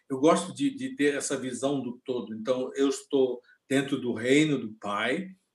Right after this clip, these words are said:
é, e nesse reino do Pai, é, sou noiva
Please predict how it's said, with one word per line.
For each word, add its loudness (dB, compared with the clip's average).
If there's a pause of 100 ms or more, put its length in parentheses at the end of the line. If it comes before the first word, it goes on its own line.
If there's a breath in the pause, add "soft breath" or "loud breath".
(120)
é, -4
e -8
nesse 0
reino 4
do -8
Pai, -4 (320 soft breath)
é, -4
sou -4
noiva 4